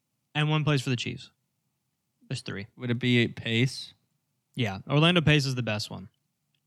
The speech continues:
Speaker 2: Okay. I'm gonna
Speaker 1: Is
Speaker 2: go
Speaker 1: that you're
Speaker 2: with
Speaker 1: taking?
Speaker 2: Orlando. I'm gonna take with Orlando Pace.
Speaker 1: Okay.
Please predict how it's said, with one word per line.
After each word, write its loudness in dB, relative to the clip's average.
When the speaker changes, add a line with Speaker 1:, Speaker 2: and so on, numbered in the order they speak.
Speaker 2:
Okay. -12
I'm -20
gonna -14
Speaker 1:
Is -12
Speaker 2:
go -4
Speaker 1:
that 4
you're 6
Speaker 2:
with 2
Speaker 1:
taking? 0
Speaker 2:
Orlando. -4
I'm -8
gonna -2
take -10
with -14
Orlando -4
Pace. -12
Speaker 1:
Okay. 0